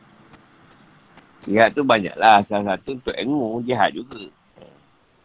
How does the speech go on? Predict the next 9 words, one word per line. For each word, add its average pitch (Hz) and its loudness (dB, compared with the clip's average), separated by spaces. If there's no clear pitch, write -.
Sebab 92 -14
tu 120 -12
dia 104 -4
katakan, 98 -4
jalan 110 0
jihad 117 -2
tu 156 -10
banyak. 135 0
Ha, - -12